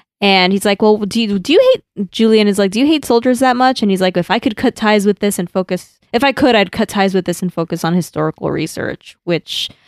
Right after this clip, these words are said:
what is, why is he, d-, are, is it, like,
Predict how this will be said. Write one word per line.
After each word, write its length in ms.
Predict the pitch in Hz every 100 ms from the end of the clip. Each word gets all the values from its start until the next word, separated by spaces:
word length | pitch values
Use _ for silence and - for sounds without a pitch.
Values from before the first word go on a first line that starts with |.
| _ _
what 100 | -
is, 100 | 480
why 300 | - 220 277
is 140 | 415 -
he, 220 | 392 359
d-, 180 | 202 -
are, 200 | 233 277 - _
is 160 | 247 285
it, 120 | 294
like, 160 | 285